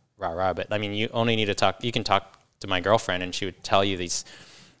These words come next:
uh, the long stretches. And, and, like, if there's someone who's, like, always playing devil's advocate, it's me. And if there's anyone that's hard on myself, it's me. Like, I'm always, I'm probably the person that sees my success the least out of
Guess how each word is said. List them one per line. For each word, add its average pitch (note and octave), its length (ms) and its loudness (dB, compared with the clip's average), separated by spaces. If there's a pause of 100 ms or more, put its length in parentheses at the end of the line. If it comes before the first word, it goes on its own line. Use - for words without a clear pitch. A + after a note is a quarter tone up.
(320)
uh, G#2 160 -8
the G#2 180 2
long G#2+ 360 8
stretches. F#2 420 0
And, G2 240 -2
and, G2 120 -4
like, F2+ 200 -6
if G2+ 80 -8
there's G#2+ 300 2
someone A2+ 400 2
who's, G2+ 160 0
like, F#2 240 0
always G#2 320 4
playing F#2+ 180 -2
devil's F#2 300 2
advocate, F2 400 -2
it's - 160 -4
me. F2 180 -6
And F2 140 -4
if E2 60 -10
there's F#2+ 180 -2
anyone G2 260 0
that's F#2 160 -6
hard G2 220 4
on F#2 80 0
myself, F2 400 -4
it's - 180 -6
me. F2 180 -6
Like, F2 140 -2
I'm G2 140 -4
always, F#2+ 560 0 (720)
I'm A#2 120 2
probably C3+ 380 6
the A#2+ 100 4
person A2 360 2
that G2 160 0
sees G2+ 280 -2
my F#2+ 140 -2
success F#2 520 -2
the - 120 -10
least F#2 440 -4
out F#2 100 -2
of F2+ 120 -6